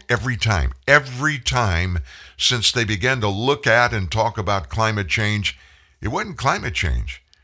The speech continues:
You know how we got that term? Let me give you the quick history. Back in the seventies and the eighties, it was global warming. And then for a short time in the eighties,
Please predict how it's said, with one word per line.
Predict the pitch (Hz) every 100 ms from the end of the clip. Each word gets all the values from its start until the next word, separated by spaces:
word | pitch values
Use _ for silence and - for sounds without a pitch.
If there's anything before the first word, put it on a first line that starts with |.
| _ -
You | 190
know | 226
how | 180 160
we | 131
got | 117 113
that | 151 131
term? | 147 156 202 - _
Let | - 120
me |
give | 110
you | 113
the | 101
quick | 85 117 -
history. | 147 - - - - _ - _ _ _ -
Back | 95 92
in | 87
the | 95
seventies | - 113 104 104 107 98
and | 98
the | 95 101
eighties, | 113 131 71 64 - - _ _ _ - -
it | 107 110
was | 104 101 90 - - - _ -
global | 113 127 117 117 117
warming. | 127 139 113 76 65 - _ _ _ _ _ _ _ _
And | 110 104
then | 123
for | 95 110
a |
short | 98 131 123 -
time | 135 135
in | 127
the | 107 110
eighties, | 117 123 131 -